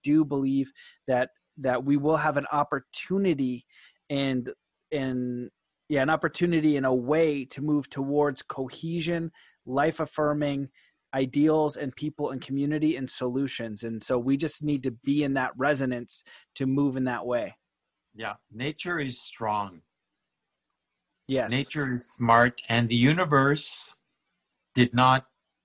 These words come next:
Speaker 2: get to where we are now without intelligence. So, I mean, um, there's, there is an intelligence behind what's going on. There's a, there's a reason for all of this,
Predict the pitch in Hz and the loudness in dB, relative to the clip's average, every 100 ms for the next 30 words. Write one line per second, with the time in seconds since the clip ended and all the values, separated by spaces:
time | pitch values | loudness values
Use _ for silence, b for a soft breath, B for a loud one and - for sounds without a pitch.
0 | - 127 123 - 127 120 117 120 120 120 | -2 -2 -2 -2 -4 -4 0 4 4 4
1 | 110 117 117 113 110 110 107 110 - _ | 2 4 6 6 4 2 2 0 -8 _
2 | B B B - 110 113 107 101 98 101 | B B B -8 -2 2 2 0 -2 -4
3 | 95 90 85 - - - - _ _ _ | -4 -6 -10 -10 -8 -8 -10 _ _ _
4 | _ _ _ b _ _ _ _ - - | _ _ _ b _ _ _ _ -12 -8
5 | - 104 101 101 101 101 107 107 107 107 | 2 6 6 4 2 2 2 0 2 2
6 | 104 98 98 98 98 - B B B B | 4 6 4 0 -10 -8 B B B B
7 | _ _ - - 120 92 120 113 - 120 | _ _ -20 -14 -4 4 4 4 4 6
8 | 123 131 127 135 123 120 117 117 120 127 | 8 8 6 8 8 8 6 6 4 4
9 | 131 - 123 110 117 117 113 113 - 120 | 2 2 2 4 4 4 2 2 2 2
10 | 113 110 110 120 120 113 - 101 _ _ | 4 4 4 2 2 0 0 -8 _ _
11 | _ - 110 104 104 107 117 120 123 120 | _ -2 0 2 2 4 4 6 4 6
12 | 117 110 117 110 117 120 - - | 6 8 6 4 2 0 -2 -8